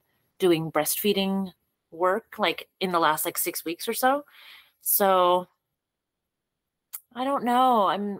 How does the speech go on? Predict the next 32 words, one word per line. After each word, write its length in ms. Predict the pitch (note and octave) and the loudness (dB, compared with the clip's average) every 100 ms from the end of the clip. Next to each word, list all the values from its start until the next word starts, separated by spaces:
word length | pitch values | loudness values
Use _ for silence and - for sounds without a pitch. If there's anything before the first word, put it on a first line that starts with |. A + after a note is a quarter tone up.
| - | -4
I 180 | F#3 G#3 | -4 -4
feel 180 | A#3 B3+ | -2 -2
like 120 | C4+ | -2
we've 160 | A3+ | -6
covered, 340 | - G#3+ G3 F#3 | -6 -6 -4 -6
like, 160 | F3 - | -8 -4
all 220 | F3+ G#3+ | -2 -2
of 120 | A3 | -4
the 100 | G#3 | -6
really 220 | F#3+ G3+ | -6 -4
big 200 | F3+ E3+ - | -6 -8 -10
ones, 500 | F#3 A#2+ A2+ - - _ _ _ _ _ | -12 -12 -14 -16 -16 _ _ _ _ _
but 100 | G3 | -2
I'm 160 | F#3+ G3 | -2 -2
just 200 | G#3 - | -4 -4
thinking 340 | G3+ G3+ G3+ | -4 -2 -2
about, 420 | F#3 G3 E3 - _ | 0 2 2 0 _
you 120 | G#3+ | -10
know, 400 | G3 F3 F3 E3+ _ _ _ _ _ _ _ _ _ _ | -8 -10 -10 -14 _ _ _ _ _ _ _ _ _ _
people 300 | G#3+ G#3 G3+ | -10 -2 -2
going 360 | F3 F3+ F#3 F#3 | 0 -2 0 -4
into 280 | F#3 F#3+ | -6 -8
the 120 | F#3 F3 | -8 -4
birth 220 | E3 D#3+ | -4 -4
space 560 | - - F3 E3 E3 | -4 2 2 2 -2
and, 120 | E3 D#3 | -6 -6
like, 240 | D#3+ - | -8 -6
being 260 | F#3 F3+ F3+ | -6 -4 -6
prepared 480 | F#3 F3 D#3+ D#3+ D#3+ | -10 -6 0 0 0
for 180 | F3 | -4
this. 380 | D#3+ D#3 D#3 - | 0 0 0 -4
And 100 | D#3+ | -10